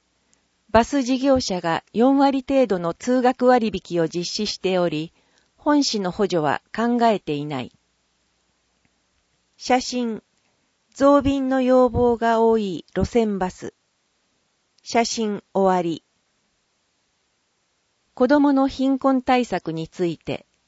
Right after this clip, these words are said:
問い。子どもの貧困対策について、本市として計画を策定すべきではないか。学習支援は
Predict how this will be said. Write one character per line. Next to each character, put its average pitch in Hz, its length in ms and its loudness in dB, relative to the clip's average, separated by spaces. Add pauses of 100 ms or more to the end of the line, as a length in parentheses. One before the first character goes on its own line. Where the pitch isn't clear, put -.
(1000)
問 220 220 4
い。 208 140 -8 (400)
子 233 140 -2
ど 277 140 2
も 269 120 2
の 269 140 0
貧 262 300 -2
困 254 260 0
対 247 220 0
策 180 260 -8
に 170 140 -10
つ - 180 -8
い 180 120 -4
て、 156 300 -8 (380)
本 285 280 2
市 214 180 -6
と 175 160 -2
し - 100 -10
て - 320 -6
計 269 200 4
画 247 340 0
を 233 60 4
策 233 300 -4
定 254 220 2
す 247 140 -4
べ 240 120 2
き 220 100 -6
で 175 120 0
は 143 120 -2
な 165 140 -4
い 156 80 -8
か。 - 260 -14 (1080)
学 247 260 0
習 277 260 -2
支 254 220 -4
援 202 200 -2
は 160 240 -4